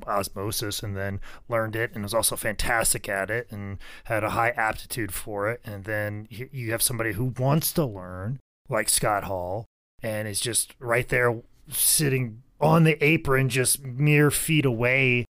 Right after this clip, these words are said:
from this guy who's absolute perfection in the ring, soaking up that knowledge. And then afterwards, they get to ride in a car together, and then Kurt's like, "Hey,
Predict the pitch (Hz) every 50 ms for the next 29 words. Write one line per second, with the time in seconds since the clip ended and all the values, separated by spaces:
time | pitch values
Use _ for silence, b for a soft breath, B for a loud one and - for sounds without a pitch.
0 | _ _ - - - 127 120 113 113 113 110 107 110 117 110 - - 123 113 117
1 | 117 117 110 101 107 107 107 - - 127 127 - - - 127 120 113 - - -
2 | - - - 139 - - - - 135 123 120 113 113 107 98 98 95 107 127 131
3 | 127 123 120 120 117 - _ _ - - - - 127 113 - 123 117 113 - -
4 | 117 120 117 117 113 107 104 104 107 110 113 110 101 - 113 110 110 107 113 113
5 | 110 113 117 120 - - 120 107 110 110 110 110 104 92 101 107 107 104 110 -
6 | 113 107 110 107 113 110 104 101 98 - - - 123 123 139 135 120 95 101 101
7 | 101 101 107 107 107 110 107 104 104 104 104 104 - - 117 110 - - 120 -
8 | - 165 156 147 127 104 92